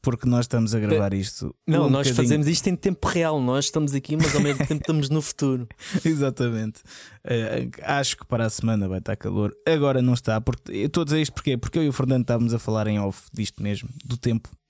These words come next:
Speaker 1: Parecemos velhos.
Speaker 2: Gabriel!
Speaker 1: Yeah. Eh, na, na descida de temperatura muito acentuada que houve esta semana.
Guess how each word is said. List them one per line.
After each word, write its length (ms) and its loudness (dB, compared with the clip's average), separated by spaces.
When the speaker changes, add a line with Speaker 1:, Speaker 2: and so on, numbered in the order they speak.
Speaker 1:
Parecemos 380 -6
velhos. 340 -4
Speaker 2:
Gabriel! 560 0
Speaker 1:
Yeah. 220 -4
Eh, 320 0
na, 240 0
na 180 2
descida 360 2
de 60 2
temperatura 960 2
muito 540 0
acentuada 600 0
que 140 -2
houve 140 0
esta 180 -4
semana. 320 0